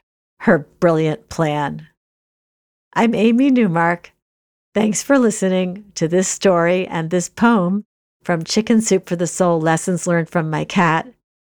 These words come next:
You can go to our website, chicken soup dot com, to see the front cover and the back cover and read more about this book. And you will find it wherever books are sold, including Barnes and Noble, Walmart, and Amazon.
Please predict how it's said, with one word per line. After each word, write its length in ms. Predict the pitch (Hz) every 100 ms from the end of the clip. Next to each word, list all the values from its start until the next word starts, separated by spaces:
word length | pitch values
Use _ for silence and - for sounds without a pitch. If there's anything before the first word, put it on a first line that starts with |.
| _ _ _ _ _ _
You 80 | 190
can 140 | 208 208
go 180 | 190
to 60 | 190
our 180 | 240 262
website, 540 | 220 185 - 170 170
chicken 300 | - 180 180
soup 240 | - 190 -
dot 200 | 185 -
com, 320 | 175 160 160
to 100 | 160
see 180 | 139 170
the 120 | 180
front 280 | - 180 -
cover 360 | 180 170 170 165
and 120 | 160
the 60 |
back 300 | 156 156 -
cover 320 | - 156 151 160
and 160 | 147
read 180 | 160 165
more 180 | 165 165
about 320 | 156 151 156
this 200 | 156 -
book. 400 | 160 151 160 - _ _ _ _
And 220 | 196 175
you 60 | 180
will 120 | 175
find 400 | 165 240 285 226
it 220 | 175 -
wherever 440 | 185 170 190 220 269
books 300 | 214 220 -
are 100 | 233
sold, 540 | - 160 160 220 220 _ _ _ _ _ _ _
including 520 | 196 180 226 185 170
Barnes 340 | 165 160 170 220
and 120 | 220
Noble, 520 | 180 165 185 180 180 180
Walmart, 540 | 165 165 160 160 160
and 140 | 160 160
Amazon. 720 | 170 165 156 151 151 170